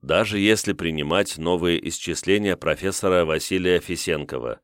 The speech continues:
тысяча девятьсот двадцать третий, тысяча девятьсот двадцать четвёртый,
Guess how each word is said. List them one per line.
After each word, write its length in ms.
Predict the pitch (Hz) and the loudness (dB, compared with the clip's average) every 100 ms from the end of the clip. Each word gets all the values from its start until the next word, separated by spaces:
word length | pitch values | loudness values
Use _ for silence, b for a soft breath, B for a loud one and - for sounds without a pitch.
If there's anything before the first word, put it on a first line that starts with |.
| _ _ | _ _
тысяча 380 | 95 90 87 87 | -6 -6 -6 -4
девятьсот 380 | 82 80 85 71 | -4 -2 -2 -2
двадцать 320 | 71 - - | -6 -6 -4
третий, 440 | 87 98 113 107 b _ | -4 -2 -2 -4 b _
тысяча 380 | 113 113 92 90 | -6 -4 -4 -4
девятьсот 340 | 87 82 87 | -2 0 -2
двадцать 320 | 71 76 78 | -2 -4 -6
четвёртый, 600 | 78 71 78 87 104 101 | -10 -4 -2 -2 -4 -6